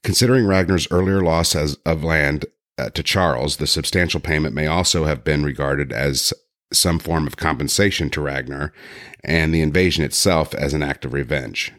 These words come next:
This was the first of a total of thirteen payments of so-called Danegeld to Viking raiders by the Franks. Um,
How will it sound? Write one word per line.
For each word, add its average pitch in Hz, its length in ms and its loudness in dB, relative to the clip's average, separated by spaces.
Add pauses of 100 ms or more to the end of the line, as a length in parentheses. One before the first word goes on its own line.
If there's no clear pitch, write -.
This - 200 0
was 85 160 -2
the 80 60 -2
first - 420 0
of 73 140 -4
a 78 40 -4
total 98 400 0
of 76 100 -4
thirteen 104 440 0
payments 78 460 0
of 73 80 -6
so-called 80 600 -2 (380)
Danegeld 73 640 -2 (120)
to - 100 -6
Viking 82 640 0
raiders 71 460 -2
by 73 160 -4
the 67 80 -6
Franks. - 500 -6 (720)
Um, 69 460 -4